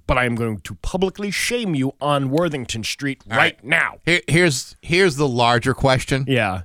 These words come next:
Speaker 2: of this whole thing. And,
Speaker 1: Yeah.
Speaker 2: and I, and I understand the inconvenience and,
Speaker 1: Yeah.
Speaker 2: and all of it. I really do. And I'm with you. I'm with you on this one. My question to you is, how was the lunch?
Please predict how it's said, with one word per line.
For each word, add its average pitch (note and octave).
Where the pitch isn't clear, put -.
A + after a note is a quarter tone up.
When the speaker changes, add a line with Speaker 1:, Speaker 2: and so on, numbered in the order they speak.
Speaker 2:
of A#2
this A#2
whole B2
thing. C3
And, C#3+
Speaker 1:
Yeah. C3+
Speaker 2:
and D3
I, C3+
and C3+
I C3
understand C#3
the C#3+
inconvenience A#2
and, G#2+
Speaker 1:
Yeah. B2+
Speaker 2:
and A#2
all G#2
of E2+
it. D#2
I F2+
really C3
do. G2+
And A2
I'm C#3+
with F3+
you. F#2
I'm C#3
with G3
you C3+
on G2+
this D#2+
one. -
My A3+
question A#3
to D3+
you C3
is, -
how F#3+
was A3
the D#3+
lunch? C3+